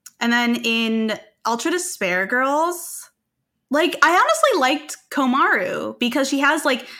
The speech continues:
like, she's really annoying at first and, like, kind of pathetic, but, like, I like her a lot more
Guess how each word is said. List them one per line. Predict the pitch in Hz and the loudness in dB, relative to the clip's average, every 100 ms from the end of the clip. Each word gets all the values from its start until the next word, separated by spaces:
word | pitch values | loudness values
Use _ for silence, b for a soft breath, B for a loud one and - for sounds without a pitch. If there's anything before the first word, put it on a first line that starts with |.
| B | B
like, | 247 240 | -4 -2
she's | - 262 226 | -2 0 0
really | 226 330 381 | 2 2 4
annoying | 285 190 202 233 | 2 2 0 0
at | 262 | -2
first | - 285 294 | -2 -2 0
and, | 233 | -2
like, | 196 196 | -2 -4
kind | 214 196 | -4 -4
of | 190 - _ _ _ | -4 -10 _ _ _
pathetic, | - - 180 185 240 - - | -8 -2 0 0 -4 -6 -2
but, | 208 | 0
like, | 202 202 - | 2 0 0
I | 214 | 0
like | 220 254 302 | 2 2 2
her | 320 277 254 254 B B B | 0 0 0 -6 B B B
a | |
lot | 220 196 202 240 - | -4 0 2 2 2
more | 208 202 196 175 185 202 | -2 0 2 0 -2 -6